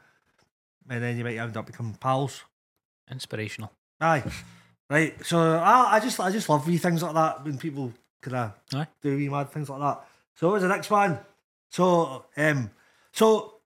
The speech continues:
Speaker 1: this is a big one. This is a scary one for me that I'll need a fuck it for. Eh, s-, start selling tickets for shows, um, um, eh, set up more solo shows for myself and sell tickets door to door
Speaker 2: Mm.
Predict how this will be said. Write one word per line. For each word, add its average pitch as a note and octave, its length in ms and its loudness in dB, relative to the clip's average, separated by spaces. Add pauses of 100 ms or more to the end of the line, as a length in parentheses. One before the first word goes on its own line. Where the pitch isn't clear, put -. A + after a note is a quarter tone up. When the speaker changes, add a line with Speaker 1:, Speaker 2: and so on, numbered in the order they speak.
Speaker 1:
this G#3+ 220 2
is A3 140 2
a G#3 60 6
big F3+ 200 0
one. D#3+ 340 0
This E3+ 220 -4
is E3 120 0
a D#3 60 2
scary D#3+ 380 2
one E3+ 200 2
for E3+ 120 -4
me E3 140 2
that D#3+ 80 2
I'll C#3 80 -2
need D3+ 160 0
a C#3+ 40 0
fuck - 260 -2
it C3+ 100 -8
for. D#3 280 2 (580)
Eh, D#3 140 4
s-, - 180 -2 (100)
start A3 360 4
selling F3 500 0
tickets - 600 -4
for - 180 -4
shows, D#3 500 2 (180)
um, C#3 280 0
um, D3+ 160 0 (500)
eh, D3 280 -2 (1300)
set - 260 0
up F#3+ 200 0
more D#3+ 220 2
solo D#3+ 360 0
shows - 280 -4
for E3 80 -10
myself E3 520 -2 (340)
and C#3 160 -4
sell E3 280 0
tickets - 420 -10
door D3+ 220 2
to B2+ 100 -4
door D3 420 2 (220)
Speaker 2:
Mm. G2+ 140 -20